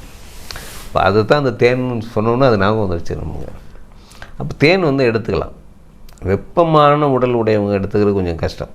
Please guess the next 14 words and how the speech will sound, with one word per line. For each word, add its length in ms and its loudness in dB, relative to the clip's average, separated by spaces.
ஏன்னா 180 -2
இப்போ 180 0
சத்திரிய 380 0
லக்னம்னு 400 -2
சொல்றோம் 200 -6
இல்லைங்களா, 300 -4
அதெல்லாம் 340 -2
பித்த 240 2
உடம்புக்காரங்களா 540 0
இருப்பாங்க 280 -8
பெரும்பாலும். 380 -4
சத்திரிய 300 2
லக்னங்கிறது 580 0
உங்களுக்கு 400 0